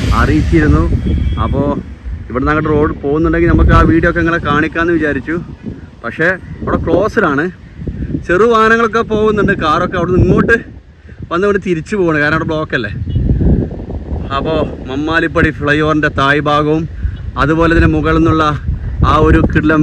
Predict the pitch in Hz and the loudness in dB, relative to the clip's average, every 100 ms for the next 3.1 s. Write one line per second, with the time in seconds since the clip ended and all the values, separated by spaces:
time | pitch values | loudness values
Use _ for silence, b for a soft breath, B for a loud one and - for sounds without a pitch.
0 | 143 156 156 151 151 147 143 143 151 143 | 2 2 2 0 0 -2 -2 -2 -2 0
1 | 165 185 156 - B B - 131 135 - | 0 -2 -6 -14 B B -10 -6 -6 -8
2 | 165 160 165 160 156 143 151 156 160 156 | -8 -4 0 0 0 0 2 0 0 -2
3 | 156 | -2